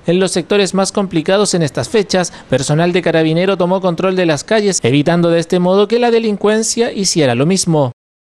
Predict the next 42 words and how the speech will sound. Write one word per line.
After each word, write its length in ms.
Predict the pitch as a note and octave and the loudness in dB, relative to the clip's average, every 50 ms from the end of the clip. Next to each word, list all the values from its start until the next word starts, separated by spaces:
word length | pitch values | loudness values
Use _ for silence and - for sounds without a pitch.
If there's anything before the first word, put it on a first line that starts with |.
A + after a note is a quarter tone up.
| _ _ _ _ _ _ _ _ | _ _ _ _ _ _ _ _
Producto 460 | - B2+ C#3 D3+ E3 E3 - - F3 E3+ | 0 2 2 2 2 0 0 0 0 2
de 60 | E3 | 2
una 100 | D#3+ D3+ | 2 2
buena 240 | D3+ E3 F3 F3+ F3 | 2 2 0 0 0
medida 340 | E3+ E3 D#3 E3 E3+ E3 D#3+ | 0 2 2 2 2 2 2
preventiva 600 | E3 D#3+ D3 C#3+ C#3 C3+ B2+ E3+ F3+ F#3 E3+ D#3 | 2 0 2 0 0 -2 0 0 2 2 2 2
tanto 240 | F3 F3+ F3 F3 E3 | 0 -2 0 0 0
en 60 | D3+ | 0
la 100 | D3 C3+ | 0 0
comuna 320 | D3 D3 D#3+ F3+ F3 E3 | 0 0 0 0 0 0
de 100 | D3+ D3 | 0 0
Melipilla 460 | D3 D3 C#3+ C#3+ C#3+ F3+ F3+ F#3 F3 | 0 0 -2 -2 -2 0 0 0 0
como 160 | D#3+ D#3+ D#3 D3+ | 0 0 0 0
en 60 | D3+ | 0
el 120 | C#3+ C#3+ | 0 0
resto 300 | D3+ F3+ F#3 - - F3 | 0 -2 -2 -2 0 0
de 100 | D#3+ D3+ | 2 2
la 100 | D3 C3 | 2 2
provincia, 600 | B2 C3+ C3+ D#3+ F#3+ G3+ F#3 - G3 F#3+ F3+ E3+ - - - - - | 0 0 0 2 2 0 0 0 0 0 0 -2 -6 -12 -12 -4 0
los 280 | D#3 E3+ E3+ D#3+ D#3 | 0 0 0 -2 -2
daños 380 | C#3+ E3+ F#3 G3 G#3 G#3+ F#3+ - | 0 0 0 0 0 -2 -2 -2
fueron 300 | - G3 F3 D3+ C3+ B2 | -2 -2 0 0 0 -2
escasos. 680 | A2+ - - A3 G#3+ G3 - G3 F3 E3 - - - - - - - - - | -4 -4 -2 -2 -2 -2 0 0 -2 -2 -2 -4 -8 -12 -16 -20 -20 -6 -4
En 100 | C3 C3+ | 0 0
nuestra 360 | E3 F3+ F#3+ F3+ - - F3 D#3 | 2 0 0 -2 -2 -2 -2 0
ciudad 320 | - F3 E3 F3+ F#3+ G3 | 0 0 2 2 0 0
se 160 | - - G3+ | 0 -2 -2
registraron 680 | F3+ F#3 F3 - F3+ D#3 - G3+ G3 G3+ G3 G3 F#3 F3+ | -2 -2 -4 -4 -6 -4 -2 0 0 0 0 0 -2 0
diez 240 | F#3+ G3+ F#3 E3+ - | 0 -2 -2 0 -2
detenidos, 600 | E3+ D#3+ E3 F3+ F#3 G3+ G3+ F#3+ F#3+ F#3 - - - - - - | -4 -2 -2 0 0 2 2 2 2 0 -2 -6 -12 -20 -14 -4
del 200 | D3 D#3 E3+ E3 | -2 0 0 0
total 380 | E3 F3+ F3 F3+ G3 F#3+ F#3 F3 | 0 -2 0 0 0 0 0 0
cuatro 320 | - G#3+ A3+ A3 G#3+ G3+ | 0 0 2 2 2 0
son 220 | F3 - G#3+ G#3 G3 | 0 0 0 2 2
adultos 520 | F#3 F3+ G3 G#3 G#3 G3+ A3+ G#3+ - - - | 2 2 2 2 2 0 -2 -2 -2 -6 -4
y 140 | - G3+ | -4 -2
los 240 | G#3+ A3+ A3+ G#3+ A3 | 0 0 0 0 -2
restantes 580 | G#3 G#3 F3 - - A3+ A3 A3+ A3+ - G#3+ G#3 | -2 -4 -4 -2 -2 -2 -2 0 -2 -2 -2 -2
son 280 | - - A3 A3 G#3+ | 0 0 0 0 0
menores 560 | G#3+ G3+ F#3 E3+ E3+ F3 E3 C3+ A#2 A2+ - - | 0 0 0 0 0 0 0 0 -2 -2 -2 -2
de 100 | C3+ C#3+ | 0 2
edad. 240 | D#3+ F#3 F3+ E3 | 2 2 0 0